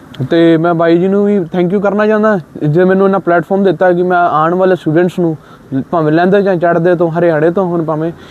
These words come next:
ਕਿ ਉਹਨਾਂ ਨੇ ਮੈਨੂੰ ਇੱਕ ਮੌਕਾ ਦਿਸ-, ਦਿੱਤਾ ਕਿ ਮੈਂ ਉਹਨਾਂ ਨੂੰ ਦੱਸਾਂ ਕਿ ਇੱਥੇ ਸਟੂਡੈਂਟ ਲਾਈਫ ਕਿਹੋ ਜਿਹੀ ਹੈ।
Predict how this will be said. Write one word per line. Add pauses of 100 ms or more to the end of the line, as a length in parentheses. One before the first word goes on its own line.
(200)
ਕਿ
ਉਹਨਾਂ
ਨੇ
ਮੈਨੂੰ
ਇੱਕ
ਮੌਕਾ
ਦਿਸ-,
ਦਿੱਤਾ
ਕਿ
ਮੈਂ
ਉਹਨਾਂ
ਨੂੰ
ਦੱਸਾਂ
ਕਿ
ਇੱਥੇ
ਸਟੂਡੈਂਟ
ਲਾਈਫ
ਕਿਹੋ
ਜਿਹੀ
ਹੈ।